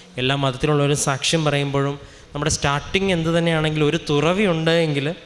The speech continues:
മാതാവ് നമ്മളെ സ്വന്തമാക്കും എന്നുള്ളൊരു അനുഭവമുണ്ട്. ഇപ്പോൾ ഏറ്റവും അവസാനം കാരുണ്യ പ്രേക്ഷിത പ്രവർത്തനങ്ങളുമൊക്കെ ഓരോരുത്തർ ചെയ്യാനായിട്ടുള്ള പ്രചോദനം ലഭിക്കുന്നു. അതിപ്പോൾ മകൾ പറഞ്ഞതുപോലെ വ്യക്തി ജീവിതത്തിൽ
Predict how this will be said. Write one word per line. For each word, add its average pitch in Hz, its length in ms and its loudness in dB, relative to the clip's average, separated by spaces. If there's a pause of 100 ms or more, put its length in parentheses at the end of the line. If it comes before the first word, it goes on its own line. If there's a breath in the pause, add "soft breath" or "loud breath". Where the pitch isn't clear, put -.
(520 loud breath)
മാതാവ് 143 380 2
നമ്മളെ 139 440 -2
സ്വന്തമാക്കും 143 840 -2
എന്നുള്ളൊരു 143 500 0 (360 loud breath)
അനുഭവമുണ്ട്. 131 400 -2
ഇപ്പോൾ 131 100 -2
ഏറ്റവും 123 220 0
അവസാനം 139 480 -2 (400 loud breath)
കാരുണ്യ 135 300 2
പ്രേക്ഷിത 139 380 0
പ്രവർത്തനങ്ങളുമൊക്കെ 139 840 0
ഓരോരുത്തർ 135 440 0
ചെയ്യാനായിട്ടുള്ള 135 800 0
പ്രചോദനം 135 480 0
ലഭിക്കുന്നു. 131 500 -6 (460 loud breath)
അതിപ്പോൾ 131 200 -4
മകൾ 135 220 0
പറഞ്ഞതുപോലെ 131 600 -2 (340 loud breath)
വ്യക്തി 143 260 -6
ജീവിതത്തിൽ 143 500 0